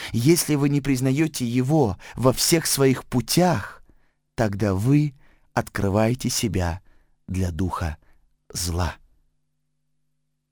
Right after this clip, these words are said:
Возлюбленные, если вы служите Иисусу только на пятьдесят процентов или даже на девяносто, значит, вы отрицаете Его полное спасение.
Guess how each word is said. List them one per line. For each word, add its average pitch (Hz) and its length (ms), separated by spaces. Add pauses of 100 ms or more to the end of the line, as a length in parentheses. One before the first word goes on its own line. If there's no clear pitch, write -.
(540)
Возлюбленные, 101 800 (920)
если 131 320
вы 120 100
служите 117 540
Иисусу 113 460
только 117 320
на 104 140
пятьдесят 107 540
процентов 110 640 (200)
или 123 160
даже 127 260
на 120 140
девяносто, 131 880 (480)
значит, 131 560
вы 147 120
отрицаете 147 880
Его 143 200
полное 143 580
спасение. 151 760